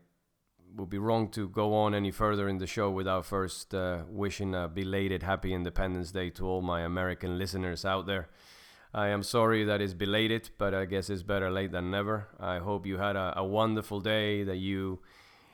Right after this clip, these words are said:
enjoyed yourselves, uh, with your families and your loved ones, your friends, and you celebrated, uh, really, really, really well your independence and your freedom, and of course,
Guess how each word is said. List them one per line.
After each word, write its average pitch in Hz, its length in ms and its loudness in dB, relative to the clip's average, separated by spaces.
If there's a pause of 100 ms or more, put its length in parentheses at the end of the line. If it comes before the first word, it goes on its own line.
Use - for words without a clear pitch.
(240)
enjoyed 113 880 4
yourselves, 107 960 0
uh, 98 500 -2
with 98 220 -4
your 95 80 -4
families 104 880 0
and 92 240 -4
your 90 120 -4
loved 101 260 0
ones, 101 220 -2
your 92 100 -6
friends, 101 560 -2
and 95 240 -4
you 90 500 -6
celebrated, 95 1040 0 (720)
uh, 101 100 -2
really, 120 440 4
really, 110 500 2
really 110 400 2
well 92 640 2
your 98 260 -2
independence 98 640 0
and 90 140 -4
your 85 100 -4
freedom, 87 720 -4
and 85 460 -8
of - 180 -12
course, 90 580 -6